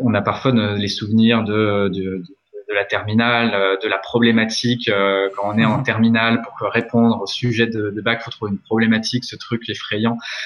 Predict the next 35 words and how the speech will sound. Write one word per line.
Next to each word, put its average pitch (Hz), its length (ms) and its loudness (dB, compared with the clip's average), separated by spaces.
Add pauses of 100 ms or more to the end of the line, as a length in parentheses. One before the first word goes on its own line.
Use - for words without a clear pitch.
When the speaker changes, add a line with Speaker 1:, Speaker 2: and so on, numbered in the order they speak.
(140)
Speaker 1:
Mais 120 60 2
en 120 80 2
fait, 175 260 0
euh, 117 200 4
c'est, 147 340 0
euh, 107 160 2
réussir 120 460 0
à 113 60 0
se - 160 -8
poser 120 200 0
des, 110 160 2
des 101 200 -4
questions, 175 380 -4
comme 104 140 -2
je 101 60 -6
disais, 110 240 -2
mais 110 120 2
aussi 101 220 -4
ce - 120 -6
pourquoi. - 540 -8
Pourquoi 156 300 -2
on 135 80 2
fait 123 100 -2
ça ? 110 240 -10
Et 117 60 -4
en 110 80 -4
fait, 196 140 0
ce - 60 -12
qui - 100 -6
est 107 40 2
intéressant 131 540 0 (180)
dans, 98 360 -2
euh, 92 180 -2 (140)
le 101 160 -4
pourquoi, 131 600 -2